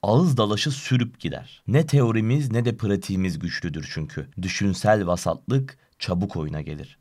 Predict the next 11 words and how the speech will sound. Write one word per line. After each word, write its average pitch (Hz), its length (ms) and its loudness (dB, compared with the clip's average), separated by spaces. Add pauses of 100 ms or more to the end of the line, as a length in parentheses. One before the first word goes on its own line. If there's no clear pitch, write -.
Sağlıklı 95 580 0
münazara 104 480 4
yaparak, 92 540 0 (200)
tartışarak, 90 760 -2 (180)
ortak 90 440 -2
karar 98 280 2
almak, 92 560 0 (260)
uzlaşmak 98 800 0 (300)
bizde 85 300 0
hayli 90 380 2
zordur. 85 540 -6